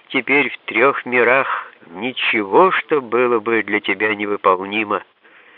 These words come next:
Есть у меня враги, данавы, неватакавачами зовут их. Но трудно их достичь. Они живут, забравшись в недра океана. Говорят,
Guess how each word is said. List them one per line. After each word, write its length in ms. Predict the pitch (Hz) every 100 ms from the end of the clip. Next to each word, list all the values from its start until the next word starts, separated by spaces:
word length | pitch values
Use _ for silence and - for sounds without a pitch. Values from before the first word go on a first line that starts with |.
| _ _ _ _ _ _ _ _ -
Есть 320 | 104 151 -
у 60 | 151
меня 260 | 151 156
враги, 540 | 135 127 139 139 143 107
данавы, 760 | 98 110 120 135 120 90 - - _ _ _ _ _ _ _
неватакавачами 1400 | 101 127 131 123 - - - 120 98 127 117 - 104 104
зовут 420 | 101 104 107 101
их. 160 | 90 - - - _ _ _ _ _ _ _ _ _ _
Но 140 | 104 120
трудно 340 | 160 170 151
их 200 | 156 131
достичь. 800 | 135 143 - 170 120 - - - _ _ _ _ _ _ _
Они 240 | 95 101 107
живут, 420 | 107 110 135 107
забравшись 720 | 113 101 104 123 - 117 -
в 120 | 101
недра 640 | 98 98 131 131 127 123 123 -
океана. 720 | 110 - 107 110 139 120 78 - _ _ _ _ - _ _ _ _ _ _ _ _ _ -
Говорят, 500 | 87 92 104 117